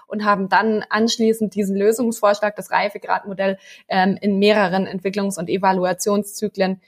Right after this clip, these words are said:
ähm, weiterentwickelt. Ähm, ich gehe gern mal auf die drei Schritte ein, was wir da wirklich ganz konkret gemacht haben.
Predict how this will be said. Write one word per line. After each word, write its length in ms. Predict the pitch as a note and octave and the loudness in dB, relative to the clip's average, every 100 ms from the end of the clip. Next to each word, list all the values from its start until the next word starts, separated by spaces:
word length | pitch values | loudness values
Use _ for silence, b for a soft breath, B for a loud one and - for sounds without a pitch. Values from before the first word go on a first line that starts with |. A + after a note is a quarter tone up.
| b b | b b
ähm, 300 | F#3 F#3+ F3 _ | 0 0 -4 _
weiterentwickelt. 1040 | F#3 F3+ F#3+ G3 C3+ F3 F3+ F3 F3 E3 E3+ b b - | 0 2 2 -2 -2 -6 -6 -6 -4 -6 -8 b b -4
Ähm, 380 | F#3 F3+ F#3+ _ | -2 -2 -6 _
ich 80 | - - _ | -20 -20 _
gehe 180 | A#3 A#3 | 2 4
gern 240 | G#3+ A3 | 4 4
mal 100 | A3 | 2
auf 140 | F#3 - | 0 -2
die 100 | G#3 | -4
drei 380 | F3 F#3 G3 - | 0 2 2 -4
Schritte 340 | - A3+ - | 0 0 2
ein, 220 | D#3+ G3+ | 0 0
was 160 | F#3+ F#3+ | -2 -4
wir 80 | F#3+ | -4
da 120 | F#3 | -4
wirklich 260 | F#3 G3 G3 | -4 -6 -4
ganz 180 | G3 | -6
konkret 400 | - F#3+ G#3+ A3 | -6 -4 -2 -2
gemacht 320 | A#3 A3 A3 A3+ | -2 -4 -4 -4
haben. 240 | G#3+ | -2